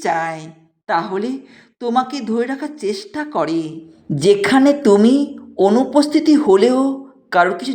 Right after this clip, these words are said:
যায় আসে না, সেখানে তোমার উপস্থিতির আর কোনো অর্থ থাকে না। আমি আজকাল বুঝি, চুপচাপ চলে আসাটাও এক ধরনের আত্মরক্ষা।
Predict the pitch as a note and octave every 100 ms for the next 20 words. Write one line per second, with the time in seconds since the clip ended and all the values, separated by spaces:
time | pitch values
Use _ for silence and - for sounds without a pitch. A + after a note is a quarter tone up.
0 | E3+ D#3+ D3+ F#3+ C4 A#3 E3 - D3 D3
1 | C#3+ C3 - _ _ _ _ - - -
2 | - A#3+ D4+ D4+ D#4 G#3+ G#3+ - G3 F#3+
3 | B3+ C#4 D4 D4 D4 C#4 - - D#3+ E3
4 | E3 G#3 G#3 - E3 E3 - - C#4 -
5 | - D#3+ C#3+ C#3 C#3 C3 A2+ - - _
6 | _ - - - - B3 C#4+ - F#3+ -
7 | - - D4+ D4 E3+ E3+ E3+ G3 F#3+ F#3+
8 | - - - - G3 G3 G3 G#3 G#3 F#3+
9 | F3 G#3 G#3+ A#3 B3+ C4 C4+ - - _
10 | - E3 D#3+ E3 G#3+ A3+ A#3 D#3+ D#3 -
11 | - C4+ F#3+ - - - D3+